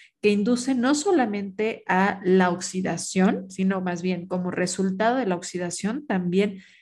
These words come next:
a algunas enfermedades. Entre ello, la diabetes, entre ello, enfermedades neurológicas y enfermedades metabólicas en general,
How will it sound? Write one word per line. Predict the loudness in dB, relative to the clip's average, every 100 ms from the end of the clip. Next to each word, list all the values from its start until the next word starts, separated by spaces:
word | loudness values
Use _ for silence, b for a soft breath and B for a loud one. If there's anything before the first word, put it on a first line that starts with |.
| B -2
a | 0 0
algunas | 0 0 2 0 0 -4
enfermedades. | -8 -10 -8 -6 -8 -6 -8 -8 B B B 2
Entre | 4 6 6 8 6
ello, | 6 4 2
la | 0 2 2
diabetes, | 2 2 2 0 -2 -2 -4 -8
entre | -8 -4 -2 0
ello, | 0 0 -2 -2
enfermedades | -8 -8 -6 -4 -4
neurológicas | -2 0 2 2 2 -2 -6 -8 -6 -6 -8 B B B B
y | 0 2 0 -4
enfermedades | -4 -2 0 0 0 0
metabólicas | -2 -2 -4 -2 -2 -2 -4 -4 -4
en | -4
general, | -4 -2 -2 -2